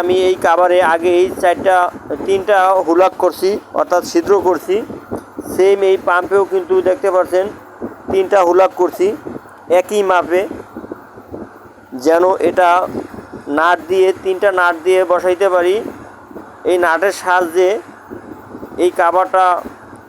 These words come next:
শক্ত থাকবে এবং আমার এই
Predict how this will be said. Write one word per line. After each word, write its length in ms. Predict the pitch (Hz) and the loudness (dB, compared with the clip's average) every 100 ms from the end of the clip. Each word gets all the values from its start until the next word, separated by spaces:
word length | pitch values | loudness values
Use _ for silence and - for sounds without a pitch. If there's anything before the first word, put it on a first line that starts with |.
| - | -10
শক্ত 260 | - 165 - 190 185 | -4 -4 -4 -6 -4
থাকবে 320 | 170 165 180 214 - - - - - - - - - - | -4 -2 -2 -2 -10 -20 -20 -20 -20 -20 -20 -20 -20 -10
এবং 280 | - 175 185 185 165 | -4 0 0 2 2
আমার 260 | 170 175 180 | 2 4 4
এই 60 | 180 | 2